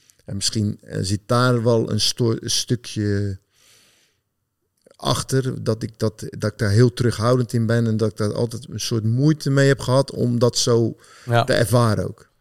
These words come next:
Speaker 2: Word je daar misschien wel te bescheiden van?
Speaker 1: Ja, te, te bescheiden is inderdaad wel, eh, het juiste woord, denk ik.
Speaker 2: Ja.
Speaker 1: En, eh, heb ik, eh, onzekerheid over mijn eigen vakmanschap? Nee, ik ben heel erg overtuigd van mijn eigen vakmanschap.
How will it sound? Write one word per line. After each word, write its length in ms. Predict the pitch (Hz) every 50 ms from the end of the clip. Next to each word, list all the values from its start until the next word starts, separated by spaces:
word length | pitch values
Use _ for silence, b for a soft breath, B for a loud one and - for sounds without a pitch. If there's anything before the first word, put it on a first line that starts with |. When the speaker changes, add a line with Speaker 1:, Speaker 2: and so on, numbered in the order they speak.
| _ _ _ _ _ _ _ _
Speaker 2:
Word 200 | - 98 98 87
je 60 | -
daar 140 | - 104 101
misschien 260 | 98 92 - 107 104
wel 180 | 104 104 101 -
te 140 | - 117 104
bescheiden 460 | 107 - - 107 101 95 92 - -
van? 100 | 113 113
Speaker 1:
Ja, 80 | 104 98
te, 280 | - - - 127 - - -
te 160 | - 139 123
bescheiden 500 | 135 135 - - - 120 123 120 113 107
is 60 | 107
inderdaad 500 | 113 107 107 104 107 110 110 110 104 -
wel, 400 | 98 104 104 101 101 98 101 98
eh, 240 | 101 98 95 92 92 92 95 _ _ _ _ _ _ _ _ _ _
het 180 | - 85 -
juiste 340 | - 107 98 95 - - 95
woord, 180 | 95 98 101 95
denk 240 | 101 90 - - -
ik. 240 | - - _ - - 110
Speaker 2:
Ja. 200 | 107 107 101 - - _ _ _ _ _ _ _
Speaker 1:
En, 440 | - - - - - - - - 57
eh, 500 | 58 - - - - - - - - - 98
heb 160 | 110 101 113
ik, 220 | 110 - - -
eh, 320 | 107 104 107 107 107 104 -
onzekerheid 760 | - 117 117 101 98 117 120 123 - - 110 110 110 107 -
over 180 | - 101 101 101
mijn 120 | 110 113
eigen 180 | 107 104 95 90
vakmanschap? 520 | 98 117 123 - 139 123 120 - - 107 107
Nee, 160 | 104 98 95
ik 80 | 98
ben 180 | 110 107 104 98
heel 280 | 101 113 123 135 131 123
erg 220 | 120 110 104 -
overtuigd 440 | - - 107 98 - - 104 101 -
van 100 | - 113
mijn 120 | 113 113 107
eigen 180 | - - 107
vakmanschap. 600 | - - - 113 110 - - - - 135 - _